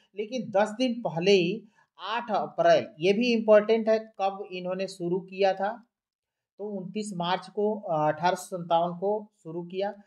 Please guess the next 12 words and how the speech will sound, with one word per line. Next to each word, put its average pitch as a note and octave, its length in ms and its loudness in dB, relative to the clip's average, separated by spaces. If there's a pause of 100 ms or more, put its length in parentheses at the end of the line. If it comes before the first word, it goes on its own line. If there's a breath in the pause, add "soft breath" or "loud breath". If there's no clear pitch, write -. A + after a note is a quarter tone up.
(320 soft breath)
आठ A3+ 340 -6
अप्रैल, F3 540 2 (280)
आठ G3+ 280 -6
अप्रैल F#3 400 0
को, G#3+ 460 0 (220 loud breath)
अ, D#3 100 -6
इनको E3+ 400 -6
फांसी E3 440 -4
दे F#3 180 -2
दी F#3 140 -2
गई। G3+ 200 0 (420 loud breath)
अ, F#3+ 300 -2